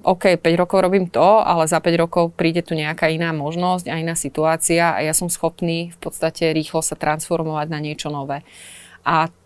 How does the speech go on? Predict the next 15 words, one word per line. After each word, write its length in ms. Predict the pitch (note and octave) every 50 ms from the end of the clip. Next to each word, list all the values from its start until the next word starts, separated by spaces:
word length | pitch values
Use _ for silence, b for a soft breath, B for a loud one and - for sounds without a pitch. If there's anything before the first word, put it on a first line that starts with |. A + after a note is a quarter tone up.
| -
to 80 | - F3
si 160 | - - F#3
myslím, 300 | F3 E3+ - F#3 F3+ F3
že 100 | F3 F3
to 240 | E3 - - - E3
je 80 | E3+ E3+
najdôležitejšie, 1120 | F3 E3 D#3+ E3 E3+ E3+ E3 D#3+ D3 D3+ D#3+ E3 D#3+ - E3 E3 E3 - - F3+ E3 D#3+
aby 160 | D#3 D3+ E3
sme 160 | D#3 F3 E3
sa 160 | D#3+ - - -
otvorili 640 | D#3+ E3+ - F3 F3 E3+ E3 D#3 E3 E3 E3 D3+
a 80 | B2+ -
to 80 | - E3
školstvo, 720 | - - - D3+ D3 D#3 - - - E3+ F3 F3 F3 -
eh, 800 | - - - - - - - - D#3 D#3+ D#3+ E3 D#3+ D#3+ D#3